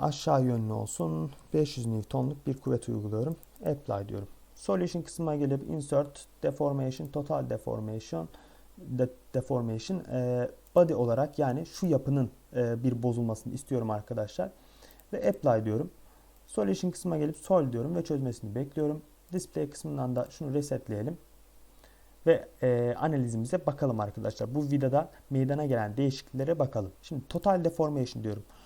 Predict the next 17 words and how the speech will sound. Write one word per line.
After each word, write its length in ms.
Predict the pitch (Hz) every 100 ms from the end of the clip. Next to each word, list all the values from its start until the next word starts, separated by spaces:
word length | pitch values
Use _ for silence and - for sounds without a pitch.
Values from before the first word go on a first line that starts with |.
| - -
Gördüğünüz 460 | - 147 165 208 208
gibi 180 | 123 127
az 200 | 135 160
önce 220 | 147 120
size 300 | - 143 139
bahsetmek 440 | 131 - 143 156
istediğim 440 | 147 - 123 160 127
bu. 120 | 107 - - - - - - -
Neydi 340 | 175 220 160 127
yani? 340 | 113 107 165
Şuradaki 420 | - 185 156 151
görülme, 440 | 147 143 143 143 143 -
e, 400 | 117 117 117 117
bükülme, 420 | 127 143 139 156 - - -
e, 140 | 113
eğilme 520 | 110 127 127 131 156
oranı 440 | - 127 117 127